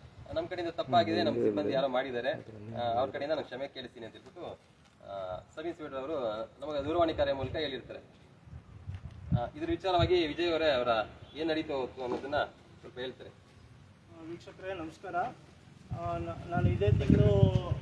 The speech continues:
Speaker 1: ಹತ್ರ, ಹತ್ರ.
Speaker 2: ಆ, ಇದೇ ತಿಂಗಳು ಇಪ್ಪತ್ತನೇ ತಾರೀಕು ಸಂಜೆ ಒಂದು ಆರು ಕಾಲಿಂದ,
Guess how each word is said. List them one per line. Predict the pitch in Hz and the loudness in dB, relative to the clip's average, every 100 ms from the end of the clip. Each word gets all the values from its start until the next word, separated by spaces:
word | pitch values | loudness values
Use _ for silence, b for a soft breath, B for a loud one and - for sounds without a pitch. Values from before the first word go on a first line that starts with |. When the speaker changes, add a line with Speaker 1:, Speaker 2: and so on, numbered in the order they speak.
| - - | 0 0
Speaker 1:
ಹತ್ರ, | - | 2
ಹತ್ರ. | - - - - - - 185 | 8 12 12 12 10 8 2
Speaker 2:
ಆ, | |
ಇದೇ | 180 190 214 | 0 2 0
ತಿಂಗಳು | 208 202 202 | 0 2 2
ಇಪ್ಪತ್ತನೇ | 185 214 202 208 | 2 -4 -2 0
ತಾರೀಕು | 196 185 175 180 | 2 2 -2 -4
ಸಂಜೆ | 185 175 185 190 185 | -4 -4 4 6 8
ಒಂದು | 170 175 | 6 8
ಆರು | 165 165 180 190 - | 8 10 8 8 8
ಕಾಲಿಂದ, | 180 180 175 | 10 10 12